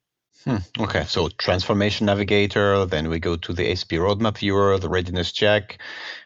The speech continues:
and Simplification Item Catalog that we launched as a simplification list, I think, in twenty fifteen.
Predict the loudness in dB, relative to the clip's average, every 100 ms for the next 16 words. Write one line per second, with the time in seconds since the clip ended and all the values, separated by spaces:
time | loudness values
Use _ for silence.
0 | -4 0 2 0 -2 -2 -2 -2 0 0
1 | 0 0 0 0 -2 -2 -2 0 0 0
2 | -2 -8 -8 -4 -4 -2 0 0 0 -2
3 | -2 -4 -4 -4 -4 -2 0 0 -2 0
4 | 2 2 0 -8 -8 -6 -2 -2 -2 -4
5 | -6 -10 -8 -2 -2 -2 -6 -6 -6 -6
6 | -6